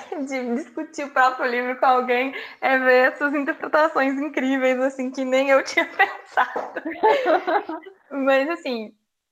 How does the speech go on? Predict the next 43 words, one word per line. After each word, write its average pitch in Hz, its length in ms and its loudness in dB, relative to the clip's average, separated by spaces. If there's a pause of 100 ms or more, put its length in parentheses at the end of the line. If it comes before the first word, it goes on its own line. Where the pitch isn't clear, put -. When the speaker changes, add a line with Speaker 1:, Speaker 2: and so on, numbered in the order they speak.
(140)
Speaker 1:
a, 254 400 2
a - 20 2
Midra, 302 460 0
eu 254 80 2
acho 277 240 0
que 269 220 -4
ela 262 360 4
é, 240 220 -4
é 233 40 -4
favorita 240 520 -2
dos 220 220 -6
leitores 220 800 0 (360)
porque 294 760 2
ela 269 880 6
tem 427 240 -2
essa 427 120 0
coisa 269 320 2
da 254 140 4
heroína 247 340 6
chuta-bundas, 240 760 -2
assim, 226 340 -8
que 254 120 -4
é 294 40 4
uma 339 120 -2
coisa 339 180 0
que 320 60 -2
a 311 40 -2
gente 277 220 -6
<laughs> - 0 -
gosta 269 400 2
de 240 120 -2
ver. 247 460 0
Speaker 2:
Uhum. 277 540 -4 (580)
Speaker 1:
Né? 269 280 2
Que 269 280 -2
é 262 60 6
aquela 254 400 2
pessoa 247 460 2
que 226 160 -6
sai, 254 480 2
que 240 100 -2
atira, 247 720 0
que, 254 220 -8